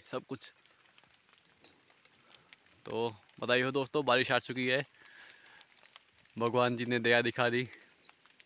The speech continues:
हे प्रभु, हे हरि राम, हे इंद्रदेव, आपके चरण कहाँ हैं?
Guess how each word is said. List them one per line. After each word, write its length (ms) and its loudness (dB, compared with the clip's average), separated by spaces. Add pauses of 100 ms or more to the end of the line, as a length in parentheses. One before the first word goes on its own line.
हे 80 -6
प्रभु, 540 -8 (840)
हे 120 0
हरि 240 0
राम, 320 -4 (220)
हे 140 -2
इंद्रदेव, 580 0
आपके 260 -2
चरण 280 -2
कहाँ 240 -10
हैं? 160 -12